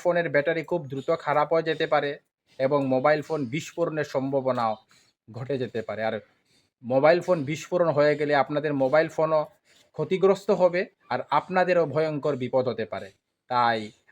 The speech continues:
আপনারা এখন থেকে মোবাইল ফোন চার্জে লাগিয়ে ঘুমাবেন না, সজাগ থাকা অবস্থায় আপনারা মোবাইল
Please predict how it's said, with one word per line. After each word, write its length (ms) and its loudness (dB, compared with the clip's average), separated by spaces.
আপনারা 320 0
এখন 180 2
থেকে 220 -4
মোবাইল 380 2
ফোন 180 0
চার্জে 320 2
লাগিয়ে 360 0
ঘুমাবেন 480 4
না, 80 6
সজাগ 280 4
থাকা 180 2
অবস্থায় 400 2
আপনারা 240 0
মোবাইল 260 4